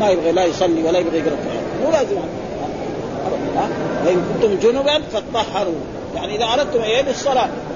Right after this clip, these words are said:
أما إذا ما، ما هو لازم. فإذا ال-، ال-، الوضوء والطهارة على إيه؟ على وقت الصلاة، وهذا يكفي القرآن: "إذا قمتم إلى الصلاة". إيش في السورة؟ "إذا أردتم القيام إلى الصلاة،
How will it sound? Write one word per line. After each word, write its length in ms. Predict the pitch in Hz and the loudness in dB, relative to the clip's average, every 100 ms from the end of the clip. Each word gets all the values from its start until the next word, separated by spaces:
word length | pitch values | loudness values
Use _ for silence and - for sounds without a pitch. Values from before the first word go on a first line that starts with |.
| - - | -8 -6
أما 200 | 214 185 | -4 -2
إذا 160 | 175 165 - - - | -2 -2 -4 -4 -2
ما، 160 | 269 214 | -2 0
ما 160 | 254 233 | 0 2
هو 40 | |
لازم. 180 | 180 151 - - - - 180 | 2 0 -2 -4 -4 -4 -2
فإذا 180 | 175 | 0
ال-، 840 | 202 185 190 175 180 170 156 - 180 | 0 0 0 0 0 -2 -4 0 2
ال-، 340 | 180 180 - | 2 2 2
الوضوء 420 | 180 180 196 254 | 4 4 2 2
والطهارة 440 | 202 - 180 233 175 | 2 2 2 2 2
على 280 | 190 180 | 0 0
إيه؟ 140 | 165 180 - - - | 2 0 -2 -6 -4
على 120 | 226 240 | -2 0
وقت 200 | 262 - | 0 0
الصلاة، 280 | 208 - 143 139 - | -2 -2 -2 -2 0
وهذا 260 | 190 226 214 | 0 2 0
يكفي 340 | 240 240 190 170 175 | -2 0 0 2 0
القرآن: 420 | 180 180 165 127 - - - | 0 0 0 -2 -2 -4 0
"إذا 180 | 175 185 - | 2 2 4
قمتم 380 | 262 254 226 226 185 | 2 2 -2 -2 -2
إلى 80 | 185 | -6
الصلاة". 300 | - 160 - - | -4 -4 -4 -4
إيش 80 | 226 | -4
في 140 | 196 | -2
السورة؟ 320 | 208 202 208 | -4 0 0
"إذا 240 | 180 190 214 214 | 2 2 2 2
أردتم 420 | 220 269 - 220 | 2 0 2 0
القيام 600 | 202 - 185 208 240 247 | 0 0 2 2 4 2
إلى 220 | 240 202 196 | 2 0 -2
الصلاة، 640 | - 185 175 214 233 226 | -2 0 2 4 4 2